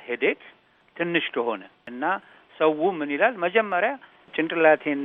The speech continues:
ጭንቅላቴን ብሎ ይጮኻል። ምክንያቱም ከዚህ በፊት እንደዛ አይነት የራስ ምታት ደርሶባቸውም አያውቁም።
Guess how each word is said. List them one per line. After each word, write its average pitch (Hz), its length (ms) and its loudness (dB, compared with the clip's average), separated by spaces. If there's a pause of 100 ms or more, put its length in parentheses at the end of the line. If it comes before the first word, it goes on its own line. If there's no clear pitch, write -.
ጭንቅላቴን 135 640 -4
ብሎ 117 160 -4 (120)
ይጮኻል። 117 420 -2 (840)
ምክንያቱም 127 520 -4
ከዚህ 139 340 -4
በፊት 147 340 0
እንደዛ 131 400 -2
አይነት 123 360 -4 (640)
የራስ 135 360 4
ምታት 175 360 4 (340)
ደርሶባቸውም 135 880 0
አያውቁም። 120 400 2